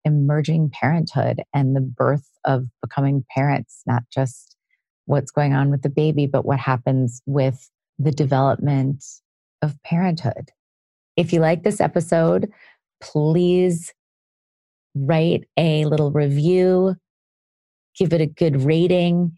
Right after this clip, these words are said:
If you didn't, D M me privately and you can give me feedback. And I would love to hear from you. And as always, please send me messages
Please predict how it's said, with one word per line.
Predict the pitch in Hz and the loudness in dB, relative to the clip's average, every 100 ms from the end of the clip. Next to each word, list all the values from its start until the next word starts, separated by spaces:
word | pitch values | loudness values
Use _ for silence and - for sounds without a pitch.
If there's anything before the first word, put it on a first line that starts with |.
| _ _ - | _ _ -6
If | 160 | -2
you | 156 147 123 _ - | 0 0 -2 _ -2
didn't, | 185 185 180 170 - - _ - | 0 2 0 -2 -10 -18 _ -4
D | 165 | 0
M | 143 139 | 2 2
me | 135 139 - | 0 -2 -8
privately | - 175 170 165 - 170 180 | -4 0 2 2 0 0 2
and | 170 | 0
you | 160 | 0
can | 165 | 0
give | 175 | 0
me | 175 180 | 2 0
feedback. | 165 180 165 170 165 175 _ _ - | 0 0 0 0 0 -2 _ _ -4
And | 165 147 139 135 139 _ _ _ _ _ - | 0 2 2 0 -4 _ _ _ _ _ -2
I | 160 | 0
would | 156 | 2
love | 151 151 165 165 170 | 2 2 2 2 2
to | |
hear | 165 165 | 2 2
from | 139 147 143 | 0 0 0
you. | 143 143 - | 2 0 0
And | 143 | 0
as | 143 139 - | 0 -2 -2
always, | 147 156 151 151 - _ | 0 2 2 0 -4 _
please | - 175 170 170 | -2 0 0 0
send | 147 143 | 0 2
me | 139 139 | 2 2
messages | 139 131 139 135 147 143 139 135 | 0 0 -2 -2 0 0 0 -4